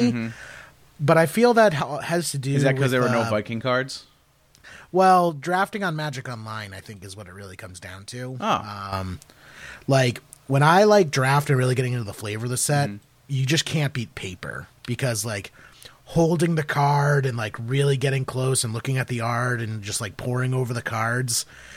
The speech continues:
Speaker 2: is, like, really how I experience the flavor.
Speaker 1: Mm-hmm.
Speaker 2: And just, like, I'm a very efficient Magic Online player in that, you know,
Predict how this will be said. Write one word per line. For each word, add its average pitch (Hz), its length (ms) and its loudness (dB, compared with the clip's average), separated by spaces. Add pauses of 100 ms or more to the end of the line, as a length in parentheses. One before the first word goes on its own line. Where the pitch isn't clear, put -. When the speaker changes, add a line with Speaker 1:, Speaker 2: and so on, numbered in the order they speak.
(200)
Speaker 2:
is, 117 680 -2 (200)
like, 110 220 -4
really 131 320 2
how 120 200 -2
I 110 140 -2
experience 135 460 -2
the 147 80 -2
flavor. 147 500 4
Speaker 1:
Mm-hmm. 117 80 -8
Speaker 2:
And 120 220 -2
just, - 320 -4 (540)
like, 127 240 0
I'm 151 200 4
a 156 100 4
very 156 340 4
efficient 139 720 0
Magic 135 380 0
Online 127 440 0
player 147 540 2
in 127 220 -4
that, 120 380 -2
you 123 120 -2
know, 117 340 0